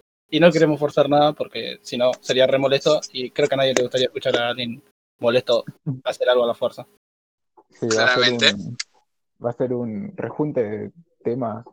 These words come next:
Speaker 2: random hablados desde la ignorancia y la vida de, qué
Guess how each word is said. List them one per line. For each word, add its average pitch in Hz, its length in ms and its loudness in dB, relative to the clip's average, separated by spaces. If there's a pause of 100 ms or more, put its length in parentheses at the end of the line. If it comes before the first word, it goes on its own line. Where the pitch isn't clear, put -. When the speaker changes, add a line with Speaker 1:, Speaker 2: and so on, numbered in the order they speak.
(100)
Speaker 2:
random 127 720 -4 (100)
hablados 120 640 -2 (220)
desde 107 600 -6 (120)
la 113 140 -6
ignorancia 123 840 -2
y 104 280 -8 (560)
la 104 180 -6
vida 127 240 2
de, 101 300 -6 (1000)
qué 131 80 -4